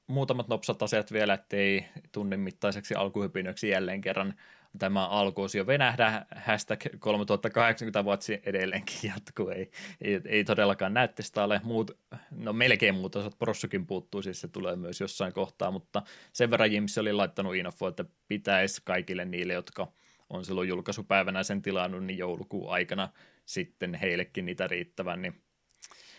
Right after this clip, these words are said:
ja olen sitä määrää kattonut, kuinka paljon niitä tässä Harry Potterille tullut matkan varrella ja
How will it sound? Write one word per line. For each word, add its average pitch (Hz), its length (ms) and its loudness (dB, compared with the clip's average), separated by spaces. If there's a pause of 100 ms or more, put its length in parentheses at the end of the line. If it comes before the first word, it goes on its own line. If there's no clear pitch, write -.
(300)
ja - 160 -6 (600)
olen 107 200 -2
sitä 113 120 -2
määrää 104 340 6
kattonut, 104 380 2
kuinka 107 220 0
paljon 104 280 4
niitä 101 240 2
tässä 101 300 -2 (160)
Harry 104 220 0
Potterille 101 720 0
tullut 101 280 2
matkan 92 400 0
varrella 92 320 0
ja 90 100 0